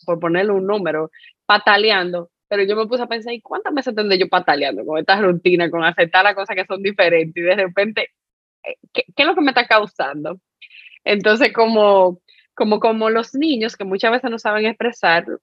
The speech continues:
eh, lo que sienten, lo único que le dan es ganas de llorar, porque al no saber, entonces yo misma como, "Tal vez que yo no estoy reconociendo que yo estoy sintiendo algo y no quiero, ¿verdad? Dejarlo sentir o,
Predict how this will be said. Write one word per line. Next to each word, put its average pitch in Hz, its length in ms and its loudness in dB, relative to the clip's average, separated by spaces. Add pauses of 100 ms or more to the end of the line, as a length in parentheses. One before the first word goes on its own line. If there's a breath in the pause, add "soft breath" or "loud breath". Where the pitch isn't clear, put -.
(140)
eh, 175 160 -2
lo 190 140 -4
que 190 100 -2
sienten, 233 300 -2
lo 233 120 2
único 226 240 -4
que 214 80 0
le 208 80 4
dan 202 160 4
es 202 120 0
ganas 202 220 2
de 190 100 4
llorar, 226 300 0 (220)
porque 190 240 -4
al 185 180 2
no 202 120 0
saber, 277 420 -2 (160)
entonces 190 400 -2
yo 202 100 4
misma 185 320 2
como, 175 280 -2 (380)
"Tal 180 160 2
vez 214 260 6
que 220 100 2
yo 202 80 2
no 202 60 0
estoy 214 160 -2
reconociendo 214 540 -6
que 190 80 2
yo - 40 0
estoy 196 160 0
sintiendo 214 440 0
algo 202 320 4 (420)
y 262 140 2
no 233 220 4
quiero, 220 500 4 (560)
¿verdad? 202 520 -2
Dejarlo 180 380 -2
sentir 214 520 -2
o, 175 100 6